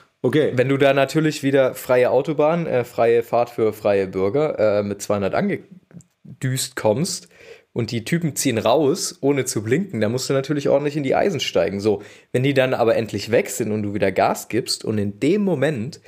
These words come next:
Speaker 2: dann tatsächlich vor dir einer in seinem V W S U V steht und nicht auf die Seite geht, dann ist das alles scheiße. Und dann kommt so eine Abstandsmessung,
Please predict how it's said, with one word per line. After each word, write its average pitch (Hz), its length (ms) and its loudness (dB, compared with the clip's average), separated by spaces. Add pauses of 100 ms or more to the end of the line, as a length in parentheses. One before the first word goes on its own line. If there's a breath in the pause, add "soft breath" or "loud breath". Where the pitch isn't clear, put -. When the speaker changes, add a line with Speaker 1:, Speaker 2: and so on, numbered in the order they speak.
(220 soft breath)
Speaker 2:
dann 110 160 -2
tatsächlich 139 480 -2
vor 139 300 2
dir 139 240 2
einer 123 280 2
in 113 140 -2
seinem 107 340 2
V 104 360 0
W 156 220 2
S - 260 -2
U 104 100 -2
V 98 160 -4
steht 101 500 -2 (460 loud breath)
und 110 220 0
nicht 180 340 -2
auf 160 160 2
die 143 120 -2
Seite 120 340 2
geht, 90 340 -2
dann 107 120 0
ist - 180 -6
das - 120 -10
alles 170 200 0
scheiße. - 400 -2
Und 98 100 0
dann 110 100 0
kommt 160 200 -4
so 139 80 -2
eine 131 120 0
Abstandsmessung, 113 1040 -2